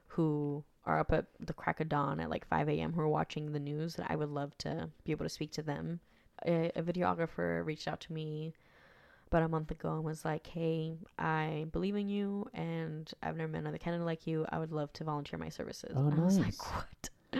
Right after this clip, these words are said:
Speaker 2: That's
Speaker 1: No
Speaker 2: awesome.
Speaker 1: way." Yeah, so we've been shooting footage for the last two or three weeks. Um,
Speaker 2: Okay.
Speaker 1: and we're actually shooting tomorrow morning too,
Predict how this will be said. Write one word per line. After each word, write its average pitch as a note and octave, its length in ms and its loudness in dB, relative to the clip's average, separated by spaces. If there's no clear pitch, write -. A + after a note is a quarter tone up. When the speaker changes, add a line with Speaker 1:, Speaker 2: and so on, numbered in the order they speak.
Speaker 2:
That's C#4 180 4
Speaker 1:
No E4 120 12
Speaker 2:
awesome. E4 200 8
Speaker 1:
way." - 400 6
Yeah, A#3 360 0
so F3 200 0
we've F3 160 0
been E3+ 120 -6
shooting E3+ 340 -4
footage D#3+ 340 2
for - 80 -6
the D3 120 -4
last C#3+ 360 -2
two E3+ 140 0
or D#3+ 60 2
three D#3 220 -2
weeks. - 580 -6
Um, E2 320 0
Speaker 2:
Okay. B2+ 280 -6
Speaker 1:
and - 80 -6
we're E3 60 2
actually D#3 280 0
shooting D3 600 -4
tomorrow D#3 240 -2
morning D3 280 -4
too, C#3+ 360 0